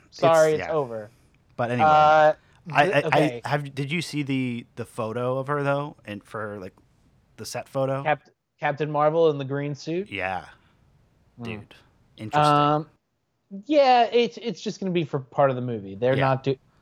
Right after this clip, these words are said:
Speaker 2: you know,
Speaker 1: I mean, but
Speaker 2: I
Speaker 1: otherwise,
Speaker 2: don't
Speaker 1: like, if you color correct it with the, the right colors, it looks awesome.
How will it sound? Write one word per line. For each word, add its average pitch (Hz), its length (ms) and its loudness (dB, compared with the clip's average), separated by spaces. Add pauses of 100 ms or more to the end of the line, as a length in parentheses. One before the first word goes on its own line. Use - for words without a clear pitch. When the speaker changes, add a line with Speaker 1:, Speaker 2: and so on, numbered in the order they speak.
(260)
Speaker 2:
you 147 100 0
know, 147 240 4
Speaker 1:
I 160 60 2
mean, 185 160 4
but 175 100 8
Speaker 2:
I 160 40 6
Speaker 1:
otherwise, 160 460 4
Speaker 2:
don't 113 60 -6
Speaker 1:
like, 107 80 -10
if 123 100 -10
you 165 80 -6
color 135 320 -2
correct 123 400 -8
it 123 160 -8
with 113 340 -12 (180)
the, 101 220 -16 (100)
the 104 120 -14
right 98 320 -8 (480)
colors, 120 720 -12 (200)
it 120 80 -6
looks 101 220 -10
awesome. 95 420 -10